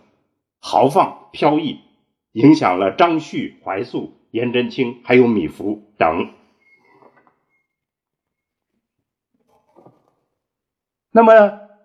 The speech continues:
家族和社会的背景在这中间起了什么作用呢？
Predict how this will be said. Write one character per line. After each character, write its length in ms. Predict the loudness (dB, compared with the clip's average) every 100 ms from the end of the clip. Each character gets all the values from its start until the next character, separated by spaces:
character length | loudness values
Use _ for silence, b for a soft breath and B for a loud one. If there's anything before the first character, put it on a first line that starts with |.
| _ _ _ _ _ _ _ _ _ _ _
家 340 | 0 4 4 2
族 420 | -2 -4 -6 _
和 200 | 0 0
社 300 | 2 2 2
会 160 | 2 -2
的 120 | -2
背 200 | -2 -2
景 200 | -4 -6
在 100 | -4
这 160 | -2
中 180 | -2 -2
间 280 | -2 -4 -4
起 260 | -8 -6 -4
了 140 | -4
什 160 | -2 -2
么 100 | 0
作 180 | 2
用 200 | 0 -2
呢？ 180 | -6 -10